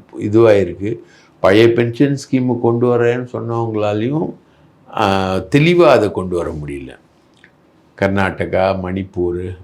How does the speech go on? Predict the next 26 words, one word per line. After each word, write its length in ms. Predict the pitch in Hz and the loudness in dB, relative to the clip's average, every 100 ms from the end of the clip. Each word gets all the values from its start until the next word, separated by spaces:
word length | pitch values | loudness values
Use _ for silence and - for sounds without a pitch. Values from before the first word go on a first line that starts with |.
| - | -10
பல, 340 | 87 87 85 85 | -4 -2 -4 -6
பல 200 | 82 95 | -4 -4
மாநிலங்கள், 680 | 95 92 101 95 90 78 - - | -2 -4 -4 -4 -4 -6 -10 -6
சத்தீஸ்கர், 680 | 95 - 92 - - 87 95 _ _ _ - _ 95 | -4 -2 -4 -4 -8 -10 -14 _ _ _ -20 _ 2
அவங்களாலலாம் 480 | 101 104 107 131 | 4 6 6 4
பழைய 260 | 135 110 120 | 4 6 6
பென்ஷன் 420 | 117 117 127 123 123 | 2 0 -2 -2 -2
ஸ்கீமை 160 | 107 104 | -2 0
வந்து 320 | 98 98 131 | -2 -2 -2
கொண்டு 260 | - 139 143 | 0 2 2
வர 120 | 117 | 2
முடியல, 300 | 92 82 85 | -2 -6 -4
ராஜஸ்தான். 680 | 92 87 90 - - - - _ _ _ _ _ _ _ _ _ _ _ _ _ _ | -4 -2 -4 -4 -8 -10 -10 _ _ _ _ _ _ _ _ _ _ _ _ _ _
ஆனா, 520 | 117 123 127 117 - | 0 4 2 2 -4
எல்லாத்தையும் 680 | - 104 120 139 185 175 170 | 0 4 6 4 4 0 2
மீறி 320 | 139 147 156 | 2 2 2
இவங்க 260 | 180 127 107 | 2 0 -2
கொண்டு 240 | 107 110 | -2 -2
வந்திருக்காங்க. 560 | 117 110 101 98 117 143 | -4 -2 -2 -4 -4 -2
வருஷம் 480 | 101 117 - 151 151 | 0 0 -2 -2 0
பதிமூணாயிரம் 920 | 104 110 135 151 147 143 120 110 98 | -2 0 0 0 -2 0 -2 -2 -6
கோடி 280 | 87 92 90 | -4 -4 -2
ரூபாய் 200 | 85 107 | -2 -4
செலவு 340 | - 85 82 76 | -4 -4 -4 -8
பண்றாங்க. 400 | 64 60 - - _ _ _ _ _ _ _ _ _ - - - - | -14 -20 -20 -20 _ _ _ _ _ _ _ _ _ -20 -16 -14 -6
பதிமூணாயிரம் 680 | 85 92 98 101 104 101 | -2 0 2 2 2 2